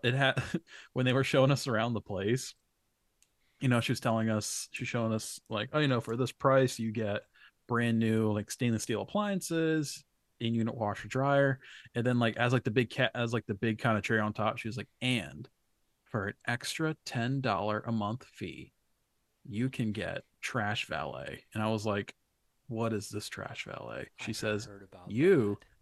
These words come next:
Speaker 1: just take your trash and you sit outside your door, and somebody comes and grabs it Monday through Thursday." And I said, "That's one of those things where it's like,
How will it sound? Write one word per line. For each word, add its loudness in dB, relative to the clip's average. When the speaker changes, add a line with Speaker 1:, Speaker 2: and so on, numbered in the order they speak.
Speaker 1:
just -8
take -2
your -2
trash -2
and -2
you -4
sit -4
outside -4
your -8
door, -4
and -10
somebody -4
comes -6
and -4
grabs -8
it -12
Monday -6
through -12
Thursday." -16
And -6
I -4
said, -4
"That's 0
one 4
of 4
those 4
things 2
where 2
it's -4
like, -4